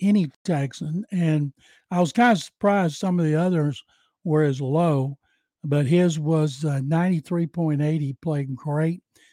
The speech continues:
It's, uh, three sacks. Most of his career, last time the Texans had a player with three sacks was J J, J J Watt in two thousand and eighteen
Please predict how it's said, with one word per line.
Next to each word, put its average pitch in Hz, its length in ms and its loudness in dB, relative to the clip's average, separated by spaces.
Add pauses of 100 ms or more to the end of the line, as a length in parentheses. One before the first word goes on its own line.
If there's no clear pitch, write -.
(260)
It's, 147 260 -2
uh, 147 140 -4 (260)
three 226 300 4
sacks. - 720 -2 (380)
Most 185 300 4
of 175 120 -2
his 220 220 2
career, 165 460 0 (340)
last 226 320 4
time 233 220 4
the 190 60 2
Texans 196 460 0
had 202 200 2
a 156 40 -4
player 190 360 -2
with 156 160 -6
three 240 300 -4
sacks 175 600 -4 (480)
was 147 160 -8
J 190 260 -2
J, 214 340 -6 (200)
J 202 240 6
J 220 260 4
Watt 185 460 2 (520)
in 139 120 -6
two 185 200 4
thousand 185 440 6
and 165 100 4
eighteen 165 680 0